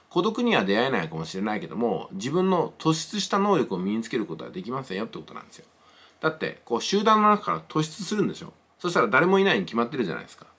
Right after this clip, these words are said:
だから何か特別な能力を求めるんだったら、それは一人で歩く道につながるってこと。そういうことなんじゃないかなと思います。まあ、奥田英二さんもね、素晴らしい俳優として今、年を重ねているわけなんですけども、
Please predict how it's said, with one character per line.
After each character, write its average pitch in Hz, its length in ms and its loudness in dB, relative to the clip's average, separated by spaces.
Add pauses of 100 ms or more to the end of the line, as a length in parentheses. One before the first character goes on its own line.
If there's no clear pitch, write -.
(460)
だ 175 120 2
か 160 100 8
ら 123 80 8
何 226 200 6
か 139 100 2
特 123 200 -2
別 160 160 4
な 170 60 2
能 175 200 6
力 104 200 2
を 98 60 6
求 95 220 0
め 113 100 2
る 95 80 -2
ん 80 60 -4
だ 69 80 -10
っ - 40 -18
た 85 140 -10
ら、 82 180 -4
そ 139 120 -6
れ 156 80 4
は 180 300 6 (160)
一 - 200 -6
人 269 80 0
で 113 120 4
歩 104 140 0
く - 80 -8
道 98 60 -2
に 82 120 -4
つ 90 320 -6
な 80 100 -6
が 87 80 -6
る 98 60 -8
っ - 20 -16
て - 120 -10
こ - 80 -16
と。 - 200 -16 (160)
そ 185 140 -4
う - 20 0
い - 20 -4
う 233 40 -4
こ 247 40 -4
と 226 80 0
な 151 80 2
ん 98 60 -2
じ 80 60 -6
ゃ - 20 -10
な 69 80 -12
い 71 60 -14
か 78 80 -16
な 80 140 -6
と 80 80 -16
思 60 60 -18
い - 40 -20
ま - 40 -20
す。 - 180 -20 (380)
ま 117 100 4
あ、 - 40 6
奥 139 120 4
田 165 80 8
英 160 60 8
二 123 60 -2
さ 98 120 -4
ん 76 40 -2
も 71 80 -8
ね、 98 300 -6
素 - 120 -12
晴 139 60 2
ら 131 100 2
し 120 160 -2
い 92 40 -6
俳 87 140 -4
優 87 140 -2
と 92 120 -10
し - 80 -10
て 90 220 -4
今、 92 280 -4
年 - 220 -6
を - 100 -4
重 - 200 -10
ね 95 100 -6
て 98 100 -6
い - 20 -2
る 98 60 -2
わ 110 100 -2
け - 80 -10
な - 60 -10
ん - 40 -16
で - 60 -20
す - 60 -20
け 95 80 -16
ど 95 80 -10
も、 110 240 -2